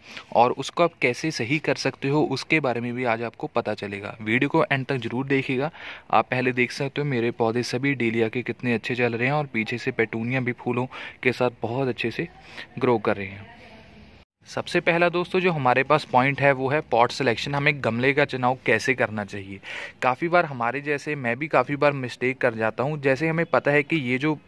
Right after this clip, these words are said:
पॉट है ये आठ इंची का है और इसमें हम कोई भी सीजनल लगा सकते हैं, पर कुछ सीजनल ऐसे होते हैं जो ज़्यादा जल्दी से नहीं बढ़ते हैं, उनको छोटे पॉट ही पसंद रहते हैं, शैलो पॉट, जिसमें से सबसे पहला पौधा आता है पेंसी। अगर आप दोस्तों इसकी पौध लगाएंगे पेंसी की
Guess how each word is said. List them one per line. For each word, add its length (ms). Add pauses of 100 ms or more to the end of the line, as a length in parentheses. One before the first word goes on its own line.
(120)
पॉट 240
है 80
ये 140 (100)
आठ 220
इंची 220
का 140
है 160 (340)
और 160 (100)
इसमें 300
हम 120 (100)
कोई 180
भी 140
सीजनल 380
लगा 320
सकते 320
हैं, 100
पर 200 (160)
कुछ 160
सीजनल 480
ऐसे 280
होते 280
हैं 140
जो 140
ज़्यादा 340
जल्दी 320
से 140
नहीं 260
बढ़ते 320
हैं, 80
उनको 180
छोटे 320
पॉट 240
ही 80
पसंद 360
रहते 280
हैं, 100 (320)
शैलो 300
पॉट, 240
जिसमें 320
से 140
सबसे 320
पहला 260
पौधा 300
आता 160
है 80
पेंसी। 460 (300)
अगर 240
आप 80
दोस्तों 320
इसकी 320
पौध 340
लगाएंगे 400
पेंसी 400
की 160